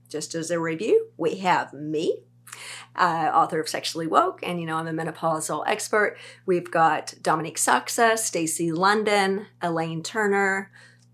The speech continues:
Elizabeth Irvine, <laughs> Meg Ellis, and Kelly Workman. It's such an amazing lineup of women. So the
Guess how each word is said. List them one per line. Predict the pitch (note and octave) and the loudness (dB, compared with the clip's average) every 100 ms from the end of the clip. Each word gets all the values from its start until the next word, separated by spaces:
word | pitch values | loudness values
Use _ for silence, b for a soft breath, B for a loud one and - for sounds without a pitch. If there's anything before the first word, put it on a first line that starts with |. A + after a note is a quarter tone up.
| _ _ _ _ _ - | _ _ _ _ _ 4
Elizabeth | G3+ A#3+ A#3+ A#3+ A#3+ A#3 - | 8 8 6 4 4 2 2
Irvine, | A3 A3 G#3+ G#3 G3+ G3 G3+ C#4 B B | 6 6 8 6 6 4 4 4 B B
<laughs> | B - | B -6
Meg | A3 A#3 C#4 A#3+ | -2 6 6 6
Ellis, | - G#3 G3+ A3 - - B B B B | 6 8 6 4 0 -4 B B B B
and | - G3+ G3+ - | 2 2 2 -4
Kelly | - A#3 F#3+ G3 F#3+ - | 2 6 6 6 0 2
Workman. | F3+ F3+ G3+ E3+ F3 B B B | 2 2 0 -2 -2 B B B
It's | - - | 0 2
such | E4+ D#4+ | 2 4
an | A3+ | 4
amazing | G#3 F#3+ G3+ F#3+ | 4 2 2 0
lineup | F3+ E3+ F3+ F3+ | 0 -2 -2 -4
of | F3+ E3 | -4 -4
women. | E3 E3 D#3+ D#3 - | -4 -4 -4 -6 -4
So | - F3 F3 B B B _ _ _ _ _ | 2 2 0 B B B _ _ _ _ _
the | - G#3+ G3 - | 6 8 10 6